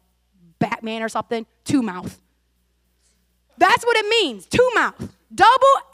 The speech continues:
edge means two-mouth. I'm like, "This is weird." Like, weird with an H, like, weird. You know what I mean? Like, two-mouth. Okay. But then I start reading it more, and I was like,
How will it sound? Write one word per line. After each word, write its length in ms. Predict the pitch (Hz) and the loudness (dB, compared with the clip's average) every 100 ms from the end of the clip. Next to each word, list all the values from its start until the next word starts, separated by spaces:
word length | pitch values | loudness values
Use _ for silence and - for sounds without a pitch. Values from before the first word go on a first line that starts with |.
| 427 427 | 0 2
edge 220 | 320 262 | 0 -2
means 280 | 320 302 - | -4 -4 -6
two-mouth. 760 | - 539 605 427 254 196 - - _ _ | 2 4 4 0 -2 -4 -10 -20 _ _
I'm 80 | 294 | -2
like, 180 | 330 254 | -2 0
"This 220 | 440 480 | -4 -4
is 160 | 247 190 180 214 | -8 -12 -18 -6
weird." 520 | - 403 240 196 208 _ _ _ _ _ | 0 0 0 -6 -18 _ _ _ _ _
Like, 220 | 233 214 190 | -8 -6 -2
weird 220 | 320 349 | 0 0
with 140 | 214 | -2
an 100 | 190 | -4
H, 220 | 247 277 | -6 -6
like, 120 | 220 - - - | -10 -16 -6 0
weird. 400 | 294 220 185 - _ | 2 0 -6 -20 _
You 100 | 277 | 0
know 60 | 349 | 2
what 80 | 359 | 2
I 40 | |
mean? 200 | 330 349 | 2 2
Like, 180 | 349 277 - _ | 0 -2 -8 _
two-mouth. 720 | - - 466 381 226 202 - - _ _ - | -2 4 4 4 -4 -6 -12 -18 _ _ 2
Okay. 440 | 311 - 359 202 _ _ _ _ _ | 2 4 0 -2 _ _ _ _ _
But 140 | - 415 | -2 0
then 100 | 494 | 2
I 120 | 494 466 | 2 2
start 300 | - 466 440 | 4 4 2
reading 440 | 381 494 508 466 | 0 0 0 -2
it 60 | 403 | -2
more, 300 | 392 440 392 359 | 0 2 4 4
and 100 | 339 | 4
I 100 | 339 | 2
was 100 | 339 | 2
like, 160 | 302 | -2